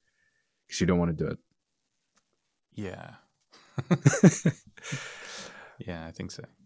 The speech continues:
Speaker 1: I
Speaker 2: Yeah.
Speaker 1: f-, I find that to be, feed into my addict quite a bit. It's often I know there's things I ought to do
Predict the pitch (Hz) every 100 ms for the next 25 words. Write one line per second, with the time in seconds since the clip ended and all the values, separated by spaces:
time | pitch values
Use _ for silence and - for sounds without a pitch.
0 | - 87 - - - - - - 175 151
1 | - 135 - - 117 113 101 101 98 95
2 | 92 107 95 90 - 87 82 92 85 87
3 | 85 - - - 92 90 - 87 85 85
4 | 85 85 80 85 80 82 80 82 87 92
5 | 113